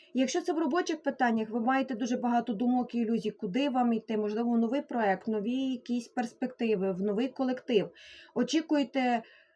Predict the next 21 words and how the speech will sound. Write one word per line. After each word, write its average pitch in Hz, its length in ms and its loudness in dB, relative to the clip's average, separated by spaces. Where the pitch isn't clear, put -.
можливо, 269 720 4
берете 277 380 2
якусь 262 260 0
паузу 277 360 0
для 220 160 -2
того, 240 220 -2
щоб 233 180 -6
все 240 240 0
обдумати 226 580 2
і 226 40 4
вибрати, 254 440 0
але 214 300 2
і 240 300 0
ви 208 260 2
стресуєте 277 680 0
через 185 420 -2
це, 151 220 -4
через 226 280 0
цю 226 160 -4
роботу, 185 480 -2
але 214 500 4